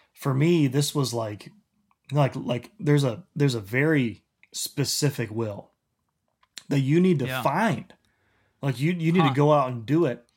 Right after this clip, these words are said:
Speaker 1: And if you sin or you make a decision that's not in God's will,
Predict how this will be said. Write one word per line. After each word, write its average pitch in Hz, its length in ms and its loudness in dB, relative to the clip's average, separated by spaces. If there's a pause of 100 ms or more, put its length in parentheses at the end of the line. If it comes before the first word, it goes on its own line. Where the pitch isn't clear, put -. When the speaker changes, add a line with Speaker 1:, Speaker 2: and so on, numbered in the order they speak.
(220)
Speaker 1:
And 139 140 -2
if 131 140 -6
you 131 160 0
sin 139 760 -4 (800)
or 151 160 2
you 139 260 0 (220)
make 156 300 0
a 143 40 0
decision 139 640 0
that's 120 220 -8
not 151 420 -4
in 165 160 0
God's 110 380 -6
will, 110 560 -6